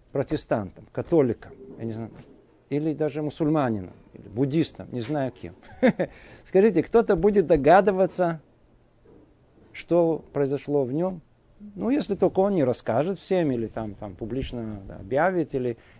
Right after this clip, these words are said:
или его там, э, э, застукают за то, что он пошёл в церковь, или в, э, в мечеть, или куда-то в другое место. Обратили внимание, что у евреев,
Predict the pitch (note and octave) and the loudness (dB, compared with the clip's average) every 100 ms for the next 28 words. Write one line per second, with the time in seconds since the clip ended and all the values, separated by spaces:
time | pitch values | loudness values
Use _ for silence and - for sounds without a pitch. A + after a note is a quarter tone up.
0 | - A#2+ B2 A#2+ A2+ C#3+ - C3 B2 A#2+ | -10 -4 -2 -2 0 0 0 -2 -2 -4
1 | A#2 A2 _ _ - A2 G2 A#2 - G3 | -4 -6 _ _ -6 -6 -4 -4 2 2
2 | F#3 C#3+ C3+ C#3 C3+ - C#3+ A#2 B2+ C3 | 4 2 2 0 -4 -2 -4 -2 -4 -2
3 | A#2+ A2 - E3+ G3 - D#3 C3+ A#2 A2+ | -2 -4 -2 -2 0 -2 -4 -2 -2 -4
4 | - A#2 A2+ A2 - - _ - G#2+ G2 | -4 -4 -2 -4 -8 -20 _ -14 -12 -8
5 | A2 - F#3+ F#3+ C3+ A2 G#2+ A2+ A2+ A2+ | -8 -2 -2 -2 -2 -4 -4 -8 -8 -8
6 | A#2 B2 C3 G#3 - _ _ _ _ _ | -6 -6 -6 -8 -12 _ _ _ _ _
7 | _ _ _ _ _ _ _ _ - A2+ | _ _ _ _ _ _ _ _ -8 -6
8 | - E3+ D#3+ D#3 C#3 D#3 E3 C#3 - B2+ | 0 0 0 0 -2 -2 -2 -4 -4 -2
9 | A#2 B2+ D#3+ E3 | -2 -2 0 -2